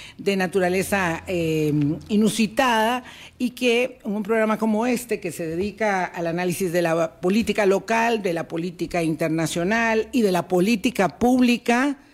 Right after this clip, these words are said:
todo ello, eh, en el mismo cofre, con muy diferentes departamentos y aristas, pues evidentemente, eh, obliga. Eso es lo que hoy nos tiene aquí,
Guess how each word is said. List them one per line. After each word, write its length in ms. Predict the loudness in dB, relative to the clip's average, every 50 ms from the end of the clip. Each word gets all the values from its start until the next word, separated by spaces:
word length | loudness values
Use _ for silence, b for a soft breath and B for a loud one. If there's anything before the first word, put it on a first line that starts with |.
| b b b b
todo 400 | -6 -2 0 2 2 2 2 2
ello, 440 | 0 0 0 0 0 0 -2 -2 -4 B B B B B B B B B _
eh, 540 | -4 -2 0 2 2 2 0 0 -2 -4 -4 -6 -6 -8 -10 -16 -16 -10 -6
en 120 | -4 0
el 140 | 2 2 2
mismo 760 | 4 4 4 4 4 4 4 4 4 4 4 2 0 -2 -8 -20 -20 -20 -14 -6 0
cofre, 580 | 0 0 0 0 0 0 2 2 2 0 -2 -4
con 160 | -2 0 0
muy 200 | 2 2 0 0
diferentes 1000 | -2 -4 -4 -2 0 0 2 2 2 2 2 0 0 0 0 0 0 -2 -8 -14 B B B B B B B
departamentos 1000 | -6 -6 -4 -4 -4 -4 -2 0 2 2 2 4 2 2 2 0 0 0 2 2
y 40 |
aristas, 600 | 0 2 2 2 0 0 0 0 -2 -2 -2 -4 -10 -8
pues 200 | -4 -4 -2 -2
evidentemente, 800 | 0 0 0 0 0 -2 -2 -4 -4 -4 -2 -2 -2 -4 -4 -6 -4 -2 -2 -2 -2
eh, 100 | -4 -2 -2
obliga. 580 | 0 0 0 0 0 -2 -2 -4 -6 -6 -8 -6
Eso 360 | -2 0 0 0 2 2 2 4
es 240 | 4 2 0 -2 -2 2
lo 240 | 2 4 4 2
que 160 | 0 -2 -2 0
hoy 300 | 0 0 0 -2 -4 -8 B B B B B B
nos 120 | -4 -2 2
tiene 180 | 4 4 4 4
aquí, 380 | 2 2 2 4 4 4 2